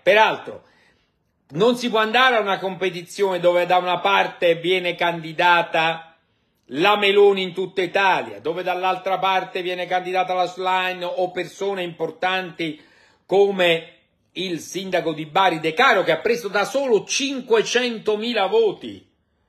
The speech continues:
Cinquecentomila voti, quindi ha preso quanto? Il due tre per cento solo lui praticamente, o l'uno due per cento.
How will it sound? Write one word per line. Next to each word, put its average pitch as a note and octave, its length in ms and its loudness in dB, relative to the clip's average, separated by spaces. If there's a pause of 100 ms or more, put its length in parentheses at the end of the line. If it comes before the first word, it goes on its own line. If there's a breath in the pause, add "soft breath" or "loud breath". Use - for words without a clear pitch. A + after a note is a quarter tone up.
(520)
Cinquecentomila A3+ 1300 -2
voti, E3 520 0
quindi A#3 220 -6
ha G3 100 -2
preso A3 440 -6
quanto? E3+ 320 -4
Il D3 100 -14
due A3 160 0
tre G#3 160 -2
per F#3+ 160 -6
cento F3 320 -4
solo G3 240 0
lui F#3+ 320 -4
praticamente, B2+ 800 -6
o A2 80 -10
l'uno C#3 320 -10
due C3+ 140 -8
per C3 160 -12
cento. C#3 320 -8